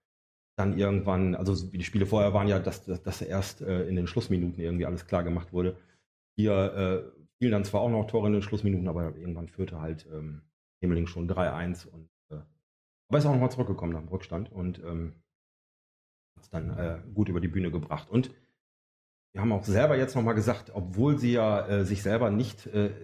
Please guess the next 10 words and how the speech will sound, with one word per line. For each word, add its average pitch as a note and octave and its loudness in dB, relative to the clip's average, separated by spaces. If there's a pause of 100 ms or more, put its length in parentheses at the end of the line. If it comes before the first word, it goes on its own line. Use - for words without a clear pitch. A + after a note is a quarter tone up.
(140)
nach G2+ -4
ganz G#2 -2
oben A2+ 2
rechnen, G#2+ 0
äh, F#2 -2
zu - -16
den F#2+ -4
Favoriten G2 -10
rechnen, G2 -2 (600)
äh, E2 -8